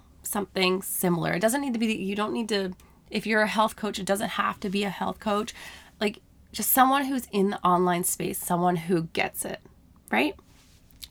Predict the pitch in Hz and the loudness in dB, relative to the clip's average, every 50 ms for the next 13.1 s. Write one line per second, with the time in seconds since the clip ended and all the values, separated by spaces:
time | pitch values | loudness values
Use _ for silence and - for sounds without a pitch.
0 | - - - 269 240 226 226 - 262 - - 254 269 - - - - 240 240 254 | -4 2 10 12 12 12 12 10 6 4 4 0 -2 -2 0 4 6 8 8 8
1 | 269 285 285 262 233 220 220 - 269 262 269 247 - 220 208 202 196 - - - | 8 6 6 4 2 0 0 0 0 -2 -2 -2 -2 -2 0 0 -2 -2 -2 -2
2 | 208 202 208 202 190 - - - - - - - - - - - - - - - | 0 2 2 2 2 0 -2 -6 -6 -10 -16 -16 -16 -16 -16 -16 -18 -18 -20 -20
3 | - - - - 196 185 185 185 185 185 220 226 208 202 196 208 233 - - - | -20 -4 2 4 4 6 6 6 4 4 4 6 8 8 8 8 6 2 2 2
4 | 233 220 233 - 240 220 214 214 196 214 220 202 - - - 202 202 202 202 196 | 2 2 2 4 6 6 6 6 4 2 0 0 0 0 2 6 6 6 6 6
5 | 190 196 - - - 208 208 214 220 208 190 - 233 226 - - - - - 208 | 4 2 2 2 2 4 4 4 4 2 0 0 -2 -2 -2 -6 -8 -2 2 4
6 | 202 214 226 240 233 208 208 220 202 196 - 220 208 185 - 196 185 180 196 202 | 6 6 6 4 2 2 2 0 2 2 -2 -4 -4 0 2 2 2 2 2 0
7 | 190 - - - 202 175 180 196 202 202 185 - 180 180 185 185 185 185 175 165 | -2 -4 -4 -2 -2 0 0 0 0 0 2 2 4 4 4 2 2 0 0 -4
8 | 165 - 208 208 220 254 254 - - - - - - - - - 196 202 214 233 | -4 -2 2 2 2 2 0 -4 -10 -14 -18 -18 -18 -4 4 6 6 8 8 8
9 | 220 220 - - 262 247 220 208 185 190 190 185 185 185 190 196 - - 202 180 | 6 6 6 2 2 4 6 6 6 6 6 6 6 4 4 2 0 -2 -2 -2
10 | - - 190 190 - - - 185 175 - - - 190 175 175 175 175 180 185 185 | 2 2 2 2 2 4 4 4 4 2 0 -2 -2 0 0 -2 -2 -2 -2 0
11 | 190 196 208 214 214 214 214 202 - 190 190 190 190 196 190 190 208 220 247 262 | 4 8 10 10 10 10 8 4 0 -2 -4 -2 0 0 2 2 0 0 -2 -4
12 | 277 262 233 220 214 202 190 - - - 190 - - - 208 208 202 202 208 208 | -4 -2 0 2 2 2 0 -2 -4 -4 -4 -4 -4 -2 0 2 4 6 6 6
13 | 208 208 | 4 2